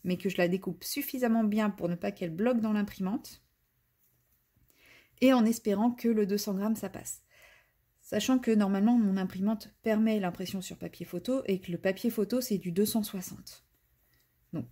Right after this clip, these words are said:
comme quoi, le grammage ne veut pas dire que c'est fait pour l'aquarelle, parce que le papier photo, on n'a jamais fait de l'aquarelle dessus. Mais, euh... ouais. Enfin, beaucoup de questions. Bon, sinon, j'ai, j'ai d'autres papiers, mais, euh, qui sont pas faits pour l'aquarelle, quoi.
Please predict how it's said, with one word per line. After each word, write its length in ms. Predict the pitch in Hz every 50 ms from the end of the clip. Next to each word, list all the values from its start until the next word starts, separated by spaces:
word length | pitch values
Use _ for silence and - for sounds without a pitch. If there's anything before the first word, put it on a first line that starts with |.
| _ _ -
comme 160 | - 160 156
quoi, 300 | 156 - 202 220 233 - - -
le 160 | 185 180 180
grammage 400 | 180 180 180 185 202 226 214 208
ne 80 | 185
veut 120 | 180 170 165
pas 140 | - 180 175
dire 220 | 175 220 226 -
que 80 | - 185
c'est 100 | - 175
fait 140 | 196 196
pour 100 | 185 180
l'aquarelle, 340 | 170 160 160 - 170 190 226
parce 140 | 226 165 -
que 60 | -
le 60 | 156 -
papier 240 | 170 160 - 180 175
photo, 340 | - 175 - - 214 226 - 208
on 60 | 180
n'a 100 | 170 160
jamais 180 | 170 185 196
fait 100 | 185 220
de 60 | 202 196
l'aquarelle 300 | 180 - 190 196 208 196
dessus. 280 | 175 170 - - - _ _ _ _ - - - - - - - _ _ _ _ _
Mais, 320 | - 185 185 180 180 175 170
euh... 460 | 165 160 160 156 151 143 143 - - - 175 170 - _ _ _ _ _ _ _ _ _ _ _ _ _ _ _
ouais. 160 | - 196 190 - - _ - _ _ _ _ _ _ _ - - - - - _ _ _ _
Enfin, 140 | - 185 170
beaucoup 220 | 185 208 - 233
de 80 | - -
questions. 480 | 180 165 - - 175 185 180 170 185 - _ _ _ _ _ _ _ _ _ _ _ _ _ _ _ _ _ _ -
Bon, 220 | 180 185 175 175
sinon, 280 | 175 - - 165 180 202
j'ai, 220 | 202 202 175 156
j'ai 140 | 151 156 156
d'autres 220 | 147 180 190 190
papiers, 360 | - 180 170 - - 208 220 233
mais, 300 | 214 185 165 175 185 170
euh, 140 | 156 143 - - 160 156 - _
qui 120 | - - -
sont 80 | 185
pas 140 | 175 180 180
faits 180 | - 233 233 -
pour 100 | - 220
l'aquarelle, 400 | 202 202 - 185 160 156 185 208
quoi. 160 | - -